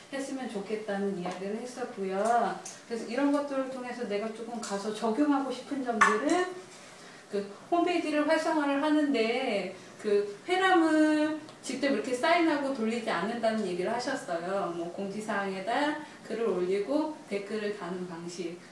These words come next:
그 저도 그렇고 그거를 활용하는 방법이 좋을 거라는 생각이 들더라고요. 홈페이지를 활성화하기도 위해서 좋고. 그리고 컴퓨터반 이야기를 하셨어요. 홈페이지 게시판을 무슨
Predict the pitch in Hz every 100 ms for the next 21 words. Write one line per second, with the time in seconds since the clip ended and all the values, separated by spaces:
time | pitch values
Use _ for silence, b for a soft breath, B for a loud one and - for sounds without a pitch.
0 | - 190 - 202 262 262 226 214 - 220
1 | 214 - B - 226 226 240 254 294 311
2 | 285 277 214 202 214 202 - 214 208 226
3 | 214 220 220 277 269 247 247 185 208 196
4 | - 190 214 254 247 240 220 220 226 233
5 | 269 240 233 240 214 220 214 180 185 202
6 | 196 190 - 214 220 294 320 - B B
7 | 202 214 214 339 392 359 339 269 254 208
8 | 185 185 202 233 269 254 - 196 226 233
9 | 143 - B B - 311 311 302 294 254
10 | 247 226 214 202 - - 208 214 196 175
11 | 202